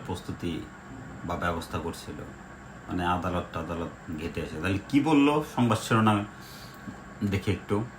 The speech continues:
ঊনত্রিশতম বিসিএস থেকে তেরো বছর পর ভাইবার ডাক পাওয়া দেবদাস বিশ্বাসের ভাইবার ফল জানা গেছে।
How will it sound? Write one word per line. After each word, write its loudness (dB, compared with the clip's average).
ঊনত্রিশতম 8
বিসিএস 6
থেকে 6
তেরো 12
বছর 4
পর 8
ভাইবার 6
ডাক 10
পাওয়া 10
দেবদাস 8
বিশ্বাসের 4
ভাইবার 8
ফল 6
জানা 6
গেছে। -8